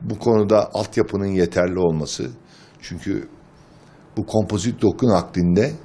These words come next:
sadece işin yapılması değil, aynı zamanda o dokunun orada yaşatılması da çok önemli.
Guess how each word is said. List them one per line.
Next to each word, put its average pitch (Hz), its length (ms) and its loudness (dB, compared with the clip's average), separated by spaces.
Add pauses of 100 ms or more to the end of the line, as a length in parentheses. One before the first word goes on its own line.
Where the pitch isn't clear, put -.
(360)
sadece 95 800 4
işin 95 280 -2
yapılması 90 640 2
değil, 139 300 4 (220)
aynı 101 180 -2
zamanda 95 480 0
o 104 240 0
dokunun 101 380 0
orada 90 540 2
yaşatılması 85 680 -2
da 80 80 0
çok - 280 -6
önemli. 76 400 -2